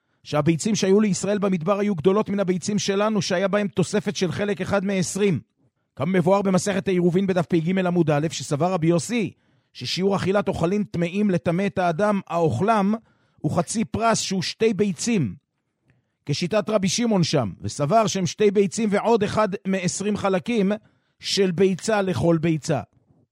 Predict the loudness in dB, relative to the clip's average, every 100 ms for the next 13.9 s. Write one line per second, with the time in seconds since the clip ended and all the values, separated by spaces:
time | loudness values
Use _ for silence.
0 | _ -8 0 2 2 0 -2 0 0 0
1 | -2 -2 0 0 0 0 -2 -2 -2 0
2 | -2 0 0 0 -4 -4 -4 -2 -2 0
3 | -2 -2 -4 -2 -2 -2 0 0 -2 -2
4 | -2 -2 -2 0 0 -2 -2 -2 -2 -2
5 | -4 -2 0 0 -2 -4 -4 -8 -14 _
6 | _ _ _ _ _ _ -14 -2 2 2
7 | 2 0 0 0 0 0 2 4 2 2
8 | 0 0 -4 -2 -4 -4 -2 -2 -2 -2
9 | -4 -4 -4 -4 -2 -2 0 0 0 0
10 | 0 -2 -2 -2 -2 -4 _ _ _ _
11 | _ _ _ _ -14 -4 0 0 0 -2
12 | 0 -2 -2 -4 0 2 2 -2 -4 -4
13 | -4 -2 -4 -2 0 -2 0 0 -2